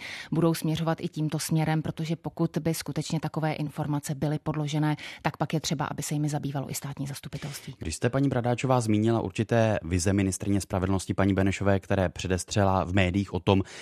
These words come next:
Speaker 2: jakým způsobem by mohla v těch příštích dvou, dvou a půl letech pracovat, eh, v této funkci, tak paní Benešová v rozhovoru pro čtvrteční Lidové noviny uvedla,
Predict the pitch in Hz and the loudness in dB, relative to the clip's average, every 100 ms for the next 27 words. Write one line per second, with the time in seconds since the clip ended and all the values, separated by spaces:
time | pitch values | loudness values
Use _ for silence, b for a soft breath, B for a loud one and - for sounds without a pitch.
0 | B - 92 104 101 - 98 95 98 98 | B 0 2 2 -4 -6 -2 2 4 4
1 | 92 85 95 92 82 - _ - 101 - | 2 4 4 2 -2 -12 _ -12 -8 -6
2 | 95 98 87 90 90 87 95 92 101 95 | -4 -4 0 0 0 -2 -4 2 4 4
3 | - 101 - 95 - 92 92 - 85 82 | 2 -2 0 0 2 4 2 0 -6 -6
4 | - 101 95 131 107 92 107 117 113 - | -4 -2 -2 0 0 0 -2 -4 -8 -4
5 | 139 143 131 - 139 123 110 131 139 113 | -2 0 0 -2 -4 -2 -2 0 0 -2
6 | 107 - 123 131 - 127 123 143 147 147 | -4 -4 -4 -2 0 0 2 0 0 0
7 | 101 87 107 131 | 0 0 2 0